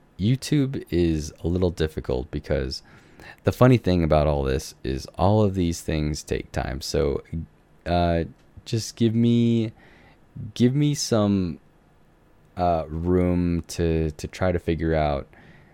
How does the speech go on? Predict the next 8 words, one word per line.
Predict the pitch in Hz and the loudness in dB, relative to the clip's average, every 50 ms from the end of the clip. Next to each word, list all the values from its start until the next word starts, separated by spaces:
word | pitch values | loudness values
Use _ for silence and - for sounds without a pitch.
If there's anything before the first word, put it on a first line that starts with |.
| _ _ _ - - - | _ _ _ -20 -12 -8
um, | 73 69 67 67 67 67 76 - _ _ _ _ _ _ _ _ | -6 -6 -6 -6 -8 -8 -10 -14 _ _ _ _ _ _ _ _
how | - - - 95 92 87 | -14 -6 -2 0 0 0
I'm | 90 90 85 | 0 0 0
going | - 85 85 80 78 78 78 76 | 0 0 0 0 0 -2 -4 -4
to | - - 78 | -4 -6 -6
balance | 71 - 80 78 78 78 76 78 78 - | -2 0 0 0 0 0 -2 -4 -4 -4
all | - 69 69 67 | -4 -4 -2 -4
these | - 62 64 - - - - - | -4 -6 -8 -8 -10 -12 -16 -18